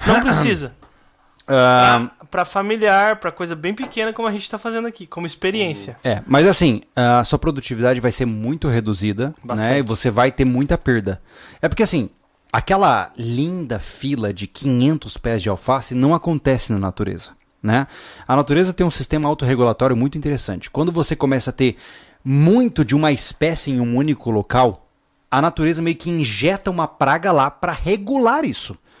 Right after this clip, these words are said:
Speaker 2: porque não é normal aquela quantidade da mesma espécie em um único local. Então é um sistema autorregulatório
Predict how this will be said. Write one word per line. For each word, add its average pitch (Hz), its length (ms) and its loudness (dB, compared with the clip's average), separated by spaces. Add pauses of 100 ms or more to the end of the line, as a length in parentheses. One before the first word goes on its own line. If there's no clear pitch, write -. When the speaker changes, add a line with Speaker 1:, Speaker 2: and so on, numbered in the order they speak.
Speaker 2:
porque 131 200 0
não 120 120 4
é 117 60 4
normal 170 640 2 (260)
aquela 131 300 0
quantidade 131 560 -2
da 123 100 2
mesma 127 280 -2
espécie 117 420 -4
em 139 80 0
um 123 120 0
único 113 240 -4
local. 165 420 0 (540)
Então 143 200 2
é 196 40 4
um 196 120 2
sistema 185 420 0
autorregulatório 190 840 0